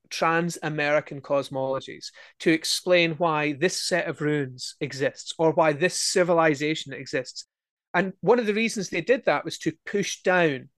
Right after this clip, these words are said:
the reputation of indigenous people living in, say, eighteen sixty-two. So in eighteen sixty-two, you know, very racist time,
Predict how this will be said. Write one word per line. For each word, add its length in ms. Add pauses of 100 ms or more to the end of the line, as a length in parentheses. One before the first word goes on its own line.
(100)
the 80
reputation 600
of 60
indigenous 500
people 480
living 280
in, 100
say, 320 (120)
eighteen 300
sixty-two. 640 (480)
So 200
in 100
eighteen 260
sixty-two, 540
you 120
know, 80
very 240
racist 440
time, 360